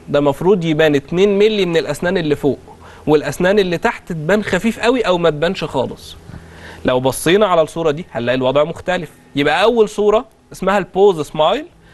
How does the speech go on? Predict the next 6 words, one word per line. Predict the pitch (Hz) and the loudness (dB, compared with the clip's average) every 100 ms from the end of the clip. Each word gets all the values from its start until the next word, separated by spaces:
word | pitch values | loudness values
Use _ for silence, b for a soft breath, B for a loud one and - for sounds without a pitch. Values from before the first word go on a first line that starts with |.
| B - | B -8
بيتم | 139 131 180 214 185 | -6 -2 -2 -2 -4
تحليل | - 135 - 139 151 160 | -6 -8 -6 -4 -2 -2
ليها، | 131 117 - - - - | -4 -6 -10 -20 -18 -6
ده | 143 | -4
أول | 175 190 180 | 0 0 0
حاجة. | - - 107 | -2 -8 -10